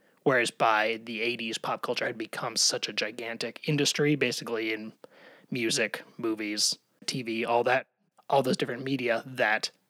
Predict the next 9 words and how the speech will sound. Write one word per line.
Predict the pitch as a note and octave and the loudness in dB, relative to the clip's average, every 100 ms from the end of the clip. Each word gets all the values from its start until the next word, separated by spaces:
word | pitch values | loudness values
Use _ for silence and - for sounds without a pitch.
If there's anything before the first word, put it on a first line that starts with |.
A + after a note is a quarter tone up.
| _ _ - | _ _ 2
everything | D3+ C#3 C#3 B2 | 4 6 4 0
was | A2+ A2 | -2 0
so | - - B2+ A#2 | 0 0 0 -2
formulaic | - B2 A#2 A2 A#2+ A#2 A#2+ C3 | -2 -4 -2 0 2 2 0 -4
and | B2 | -2
so | - C3 A#2 | 0 0 0
created | - - B2 A#2 B2 | -2 -4 -4 -2 -4
on | G2 G#2 | -6 -2
purpose. | D#3+ D3+ F#3 G3 - | 2 6 6 6 2